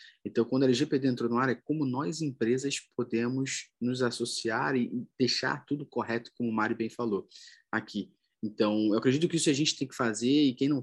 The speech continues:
faz ainda tá muito ferrado, mas já teve muito prazo pra fazer isso. Só que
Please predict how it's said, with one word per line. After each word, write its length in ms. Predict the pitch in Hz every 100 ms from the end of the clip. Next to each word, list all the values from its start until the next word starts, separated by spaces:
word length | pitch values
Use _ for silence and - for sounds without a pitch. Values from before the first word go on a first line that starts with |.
| -
faz 320 | 123 123 113
ainda 440 | 113 110 120 117 107
tá 220 | 117 110
muito 240 | 110 113
ferrado, 340 | - 98 92 87 _ - - -
mas 140 | 104
já 100 | 110
teve 400 | 104 - 123 117
muito 300 | 117 120 120
prazo 420 | - 107 110 104
pra 120 | 101
fazer 340 | 101 98 90 95 92
isso. 180 | - - _ - - -
Só 120 | 131
que 360 | 131 147 156